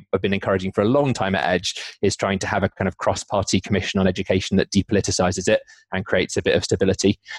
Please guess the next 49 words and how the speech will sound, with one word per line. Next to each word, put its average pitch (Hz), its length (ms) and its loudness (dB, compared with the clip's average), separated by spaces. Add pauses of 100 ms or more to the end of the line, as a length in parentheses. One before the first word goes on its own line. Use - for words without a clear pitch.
(240)
Um, 92 520 -2
so, 92 460 0
uh, - 40 0
I 92 200 2
would 98 120 0
love 101 140 0
to - 80 -6
get 95 200 0
there. 131 160 4
We 110 80 -2
can't 123 160 -2
get 104 120 -2
there 104 120 0
quite 107 260 0
yet. 117 240 -2
So - 80 0
anything 107 280 2
that 95 80 -2
we 98 80 0
can 101 120 0
do 98 160 0
to - 100 -6
try 98 260 0
and 95 200 0 (100)
make, 101 440 -2 (100)
you 104 100 2
know, 95 80 2
increase 101 360 0
stability, 95 500 2
I 92 40 0
think, 98 180 0
is 95 100 -2
really 92 140 4
important. 92 440 0 (420)
Um, 95 280 0 (120)
local 120 240 2
flexibility 107 420 0
is 95 60 4
a 95 40 0
really 95 300 4
interesting 92 400 -2
one, 92 200 2 (300)
where, 92 400 0 (100)
um, 90 360 0 (120)
it's 101 200 0
a 101 40 2
classic - 540 -2
policy 98 380 0
where 92 420 2